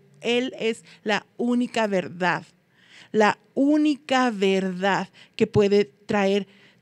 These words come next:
tranquilidad a nuestra mente, a nuestra alma,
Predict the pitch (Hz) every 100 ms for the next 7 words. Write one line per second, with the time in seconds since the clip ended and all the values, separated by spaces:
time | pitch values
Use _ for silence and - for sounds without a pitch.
0 | - 214 202 196 - 202 190 185 175 196
1 | 220 269 427 _ _ _ _ - 233 226
2 | 214 208 _ 220 196 208 233 262 262 311
3 | 370 440 _ - 220 220 214 - 226 208
4 | 196 220 269 277 311 392